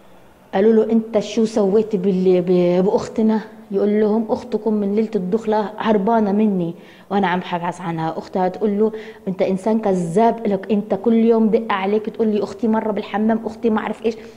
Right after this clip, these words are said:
قال لها: "ما انا ما كان بدي اخبركم مشان ما تقلقوا عليها، وكنت انا ببحث عنها". راحت اخذ اختها هي وجوزها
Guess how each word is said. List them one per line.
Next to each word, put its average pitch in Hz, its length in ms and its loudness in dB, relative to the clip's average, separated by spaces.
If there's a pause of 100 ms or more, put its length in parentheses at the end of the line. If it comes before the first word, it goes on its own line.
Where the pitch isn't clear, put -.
(460)
قال 262 160 6
لها: 254 160 6
"ما 233 180 2
انا 254 120 6
ما 247 120 4
كان 247 200 2
بدي 220 180 0
اخبركم 233 480 0
مشان 233 420 2
ما 226 60 4
تقلقوا 226 480 0
عليها، 180 460 2 (260)
وكنت 254 320 0
انا 269 180 0
ببحث 208 440 -4
عنها". 120 280 -16 (1080)
راحت 277 520 2 (1120)
اخذ 175 260 -4 (140)
اختها 220 540 -2 (300)
هي 190 200 2
وجوزها 196 680 -4